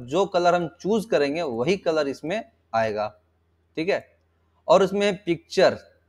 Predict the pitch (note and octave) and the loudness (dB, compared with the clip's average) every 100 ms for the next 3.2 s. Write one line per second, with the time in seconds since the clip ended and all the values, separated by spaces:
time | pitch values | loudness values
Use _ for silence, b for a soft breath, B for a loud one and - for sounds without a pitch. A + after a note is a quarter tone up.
0 | - E3+ F3+ - - _ _ F3 F#3 F3 | -4 -2 -2 -4 -14 _ _ -4 2 4
1 | G#3+ G#3+ G3+ G#3 G#3+ G#3 A3 F#3 E3 - | 4 4 4 4 6 6 4 0 -4 2
2 | B3 A#3+ A3 G#3+ G#3+ F#3 F3 C3+ - A#2+ | 4 4 2 0 -2 0 -2 -2 -4 -4
3 | G#2+ | -6